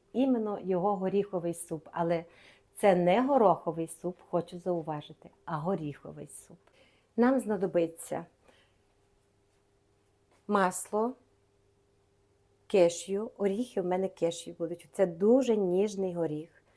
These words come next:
Цибуля, морква, петрушка, перець чорний, сіль, е, бульйон обов'язково,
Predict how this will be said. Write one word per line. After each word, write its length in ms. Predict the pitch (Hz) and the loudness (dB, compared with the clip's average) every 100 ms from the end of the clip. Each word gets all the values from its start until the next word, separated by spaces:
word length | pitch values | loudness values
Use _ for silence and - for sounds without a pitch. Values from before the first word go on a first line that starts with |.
| _ - | _ -12
Цибуля, 840 | - 220 175 156 175 208 220 214 | 2 4 4 0 0 2 2 2
морква, 680 | 208 196 180 175 180 196 202 | 0 2 6 6 4 0 -2
петрушка, 840 | 202 202 196 180 165 160 - 160 - - - _ _ | 0 -4 -4 -8 -6 -8 -14 -16 -16 -20 -20 _ _
перець 440 | 220 196 185 175 | 6 8 8 4
чорний, 520 | - 175 160 160 165 165 | 0 0 0 2 -2 -2
сіль, 560 | - - 196 180 165 165 _ _ _ _ _ _ _ - | -6 -6 2 2 2 -4 _ _ _ _ _ _ _ -8
е, 260 | 185 175 | -2 -2
бульйон 680 | 170 170 233 233 180 165 160 156 | 0 2 4 4 6 4 2 -4
обов'язково, 920 | 175 165 170 165 - - 156 151 151 | -2 2 2 2 -2 -4 -2 -2 -6